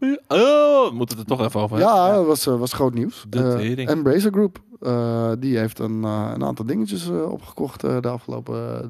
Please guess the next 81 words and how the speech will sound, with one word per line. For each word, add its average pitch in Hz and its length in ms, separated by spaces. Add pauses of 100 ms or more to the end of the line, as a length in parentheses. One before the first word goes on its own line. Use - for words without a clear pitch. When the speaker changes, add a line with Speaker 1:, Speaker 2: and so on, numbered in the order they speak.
(120)
Speaker 2:
ja, 127 120
Speaker 3:
Een 143 60
paar 135 100
Speaker 2:
dagen. 135 180
Speaker 3:
studiootjes, 139 680
Speaker 2:
Ja. 294 60
Speaker 3:
maar 131 100
dat 120 100
waren 120 200
niet 120 120
hele 110 240
grote 139 280
studiootjes, 135 540
Speaker 1:
Nou 117 120
Speaker 3:
maar 135 100
Speaker 1:
ja, 101 100
Speaker 3:
ook - 80
Speaker 1:
de 113 100
westerse 143 380
tak 143 120 (200)
Speaker 3:
license. 117 60
Speaker 1:
van, 113 160 (220)
eh, 107 60
de 113 100
westerse - 400
tak 113 220
van, 107 260
eh, 107 100
Square. 104 260
Speaker 3:
Ja, 120 200
maar 117 120
dat 120 40
is 120 80
al 131 60
een 117 60
tijd 120 200
terug. - 360
Eh, 107 140 (180)
dat, 107 160
dat 117 140
was, 117 220
dat 113 180
Speaker 1:
Ja, 117 80
Speaker 3:
wa-, 104 60
hadden 120 200
ze 127 100
al 131 180
een 131 80
tijd 127 200
geleden 123 320
gedaan. 131 240
Speaker 1:
recent, 120 400
ja. 117 80 (160)
Speaker 3:
Ja, 135 180
oké, 127 180
maar 104 100
ze - 80
hebben 113 200
nu 117 80
de 110 100
laatste, 104 460
weet 92 160
ik 92 80
veel, 92 120
week 92 240
of 82 120
twee 92 180
weken 90 160
hebben 90 200
ze 95 80
weer 90 120
wat 87 120
andere 107 300
dingen 101 220
gekocht. - 400
Speaker 1:
Ja. 92 80
Speaker 3:
Eh, 92 60
wat 95 120
kleinere, 95 500
eh, 92 300
studiootjes. 90 600